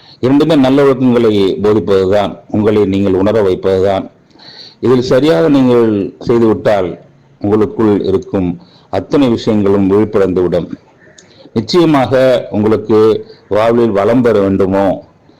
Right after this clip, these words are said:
அல்லது நோயற்ற வாழ்வு வேண்டுமோ, உங்கள் உடல்நிலையை சீராக வைத்துக் கொள்ள வேண்டுமோ, இந்த ஸ்தூல உடல் எப்படியெல்லாம் பாதிக்கப்பட்டு கொண்டிருக்கிறது, அதையெல்லாம் சரிப்படுத்த வேண்டுமோ,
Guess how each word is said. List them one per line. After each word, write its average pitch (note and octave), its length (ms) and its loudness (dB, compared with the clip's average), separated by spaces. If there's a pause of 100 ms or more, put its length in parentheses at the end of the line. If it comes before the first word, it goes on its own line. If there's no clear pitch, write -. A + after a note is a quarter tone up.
(200)
அல்லது A2 500 2
நோயற்ற B2+ 520 0
வாழ்வு A2 360 2
வேண்டுமோ, G2 760 -2 (320)
உங்கள் G#2+ 340 0
உடல்நிலையை A#2+ 600 0
சீராக B2 400 0
வைத்துக் A2 280 -2
கொள்ள G2+ 220 0
வேண்டுமோ, G2 680 -2 (380)
இந்த G#2 560 0
ஸ்தூல D3+ 400 2
உடல் A2+ 440 -2 (920)
எப்படியெல்லாம் A#2+ 800 0 (420)
பாதிக்கப்பட்டு A2 580 -2
கொண்டிருக்கிறது, F#2+ 720 -2
அதையெல்லாம் G2 520 -2
சரிப்படுத்த G2+ 580 -2
வேண்டுமோ, F2+ 540 -2